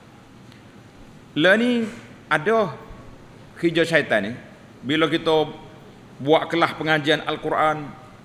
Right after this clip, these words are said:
dia panggil kelas tadabbur Quran, syaitan mula, mula kacau. "Hey, ustaz awak tu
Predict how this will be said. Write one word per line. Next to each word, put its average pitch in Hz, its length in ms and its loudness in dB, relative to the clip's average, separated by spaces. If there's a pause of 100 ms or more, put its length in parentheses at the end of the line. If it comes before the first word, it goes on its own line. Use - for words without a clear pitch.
(680)
dia 123 100 2
panggil 143 300 -2
kelas 156 240 0
tadabbur 147 480 0
Quran, 170 480 2 (960)
syaitan 135 480 2
mula, 120 560 2 (240)
mula 120 240 0
kacau. 82 240 -8 (160)
"Hey, 113 720 0 (880)
ustaz 175 400 -4
awak 190 380 0
tu 202 40 -6